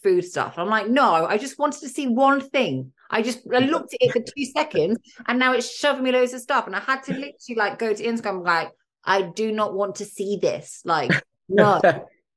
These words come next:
Speaker 1: It was
Speaker 2: That
Speaker 1: so
Speaker 2: algorithm
Speaker 1: annoying.
Speaker 2: got you, mate. That algorithm got
Speaker 1: So
Speaker 2: you.
Speaker 1: annoying.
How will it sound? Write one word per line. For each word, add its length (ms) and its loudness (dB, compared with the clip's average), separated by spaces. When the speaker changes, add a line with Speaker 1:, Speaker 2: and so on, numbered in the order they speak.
Speaker 1:
It 160 6
was 140 -2
Speaker 2:
That 160 6
Speaker 1:
so 60 8
Speaker 2:
algorithm 400 8
Speaker 1:
annoying. 160 4
Speaker 2:
got 220 6
you, 100 2
mate. 240 0
That 160 2
algorithm 540 4
got 200 0
Speaker 1:
So 60 2
Speaker 2:
you. 100 2
Speaker 1:
annoying. 500 0